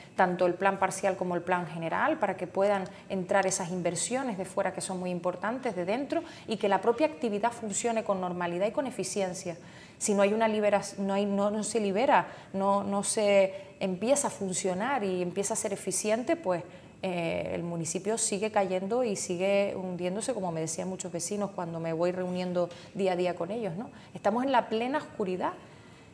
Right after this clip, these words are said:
no solo porque falten farolas, que también, sino estamos en la plena oscuridad, estamos sumidos en la, en la, en el abandono, no, no, no nos sentimos escuchados ni representados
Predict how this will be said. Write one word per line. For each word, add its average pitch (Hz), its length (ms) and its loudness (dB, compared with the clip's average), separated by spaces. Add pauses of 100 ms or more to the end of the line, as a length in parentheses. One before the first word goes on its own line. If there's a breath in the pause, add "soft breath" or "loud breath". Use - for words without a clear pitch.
no 208 120 2
solo 262 200 6
porque 220 200 6
falten 208 320 6
farolas, 247 340 6
que - 120 2
también, 196 500 -2 (340 loud breath)
sino 190 220 -2
estamos 220 260 4
en 190 60 2
la 226 120 6
plena 254 200 0
oscuridad, 202 520 0
estamos 226 460 -2
sumidos 226 480 0
en 220 200 -4
la, 190 340 2
en 185 160 0
la, 180 160 0
en 190 100 -2
el 185 100 0
abandono, 180 520 0
no, 175 100 -6
no, 208 180 0
no 247 200 0
nos 254 120 -4
sentimos 233 520 -4
escuchados 220 580 0
ni 240 100 0
representados 196 840 -2